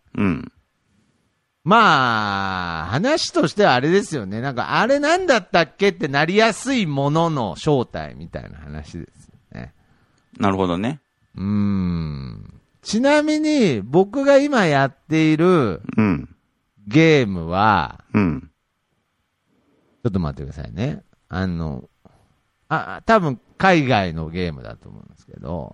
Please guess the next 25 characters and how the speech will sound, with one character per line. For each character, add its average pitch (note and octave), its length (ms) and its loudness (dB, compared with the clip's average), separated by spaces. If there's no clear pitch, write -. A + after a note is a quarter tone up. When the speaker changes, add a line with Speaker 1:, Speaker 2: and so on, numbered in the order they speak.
Speaker 1:
う A#2+ 80 4
ん。 E2 360 0
Speaker 2:
僕 G#3 280 0
が C4 100 6
今 B3+ 140 4
や D#3+ 80 4
っ - 20 0
て D#3 120 -2
る C#3 40 0
の C3 80 -2
は、 - 80 -8
バ D#3 220 8
ブ G3 220 0
ル G3+ 140 4
ウ C#3+ 180 4
ィ F#3 140 4
ッ - 20 -18
チ - 180 -20
で - 100 -20
す - 160 -20
ね。 - 60 -20
Speaker 1:
ウ B2+ 100 6
ィ F3+ 80 2
ッ - 20 -20
チ。 - 280 -8